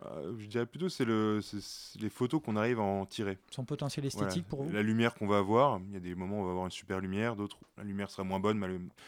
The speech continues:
Speaker 1: et le lieu sera très beau, mais malheureusement les photos ne rendront pas hommage. Et, euh, donc c'est vraiment le, ça, il y aura un peu de chance vraiment. Venir au bon moment. Euh, ça peut être aussi parce qu'il y a eu de la végétation qui a, qui est rentrée dans la pièce. Ça peut être parce qu'il y a tous les objets qu'il y a d'il y a, d'il y a vingt ou trente ans.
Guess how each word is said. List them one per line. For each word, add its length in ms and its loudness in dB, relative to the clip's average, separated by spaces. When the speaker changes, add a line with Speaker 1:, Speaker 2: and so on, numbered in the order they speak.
Speaker 1:
et 20 -8
le 80 0
lieu 140 0
sera 180 -4
très 160 -4
beau, 140 4
mais 120 -4
malheureusement 440 -2
les 80 -2
photos 460 -6
ne 100 -10
rendront 360 -8
pas 160 -8
hommage. 360 -4
Et, 200 2
euh, 680 0
donc 160 -6
c'est 100 -6
vraiment 220 2
le, 340 0
ça, 140 -2
il 80 0
y 60 6
aura 80 6
un 60 2
peu 100 -2
de 60 -10
chance 200 2
vraiment. 360 -2
Venir 260 0
au 60 2
bon 120 2
moment. 420 2
Euh, 340 -6
ça 140 -8
peut 120 -2
être 140 -2
aussi 260 -4
parce 220 -6
qu'il 200 -6
y 20 -2
a 40 -2
eu 140 -2
de 100 -8
la 80 -2
végétation 500 -4
qui 140 -6
a, 140 -4
qui 160 -10
est 40 -4
rentrée 260 -6
dans 60 -4
la 80 -2
pièce. 400 -6
Ça 220 -8
peut 140 2
être 120 0
parce 180 -8
qu'il 200 -12
y 20 -4
a 80 -6
tous 140 -10
les 160 -4
objets 320 -4
qu'il 180 -18
y 40 -4
a 40 -4
d'il 140 -10
y 20 -6
a, 180 -10
d'il 140 -18
y 60 -8
a 80 -8
vingt 200 -2
ou 80 -4
trente 280 -4
ans. 100 -4